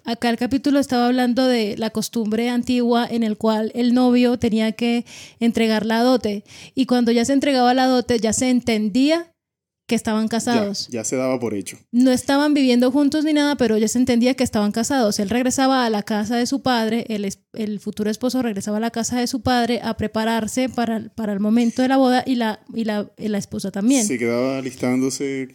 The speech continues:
Speaker 1: Exacto.
Speaker 2: Pero esa es mi, mi pregunta, o sea, antes del matrimonio,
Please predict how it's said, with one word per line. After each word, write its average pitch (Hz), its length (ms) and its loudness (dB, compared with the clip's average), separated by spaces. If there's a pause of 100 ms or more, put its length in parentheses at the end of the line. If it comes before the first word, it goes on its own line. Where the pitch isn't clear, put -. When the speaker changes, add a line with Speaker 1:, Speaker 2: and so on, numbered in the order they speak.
(340)
Speaker 1:
Exacto. 226 380 2
Speaker 2:
Pero 165 100 6
esa 165 120 2
es 214 60 4
mi, 220 140 4
mi 156 160 4
pregunta, 139 340 4
o 113 40 -4
sea, 110 280 -4
antes 143 300 -6
del 185 100 -4
matrimonio, 143 680 -4